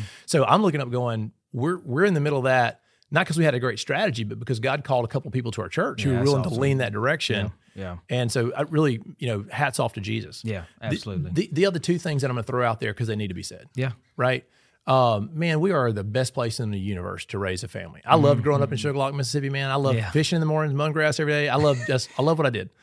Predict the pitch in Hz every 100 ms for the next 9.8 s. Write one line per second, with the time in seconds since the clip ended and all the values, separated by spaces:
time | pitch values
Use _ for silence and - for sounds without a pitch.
0 | _ _ _ 131 135 - - 139 143 -
1 | 285 185 110 120 - _ _ 190 175 170
2 | 135 156 190 156 117 110 120 135 - 113
3 | 90 104 - - _ - 107 95 113 247
4 | 339 - 73 - 135 170 156 123 120 165
5 | 170 104 - 117 117 101 104 101 - 156
6 | 190 156 135 _ _ _ 131 123 139 -
7 | - - 170 143 147 214 139 254 156 95
8 | 123 98 107 131 - 127 131 - 127 113
9 | 107 - 107 101 120 - - -